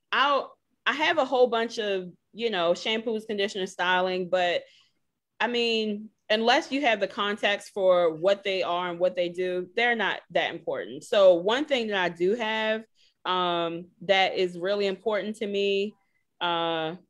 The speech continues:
is actually this. <laughs> It's a shampoo brush, right? So it's important to me because, um, this is a tool that, uh, that we as Black women use to detangle our hair, right?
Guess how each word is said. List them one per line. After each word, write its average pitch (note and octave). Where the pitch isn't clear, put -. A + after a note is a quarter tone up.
is G3
actually G3
this. F#3
<laughs> D#4+
It's A3+
a A3+
shampoo A3
brush, D4
right? G3
So B3
it's D#4+
important D#4
to D4
me A3
because, G3
um, F3+
this A3+
is C4
a B3+
tool F#3
that, F3+
uh, E3
that E3+
we G3
as F3
Black E3
women E3
use D#3+
to F3+
detangle E3
our F3
hair, G3
right? D3+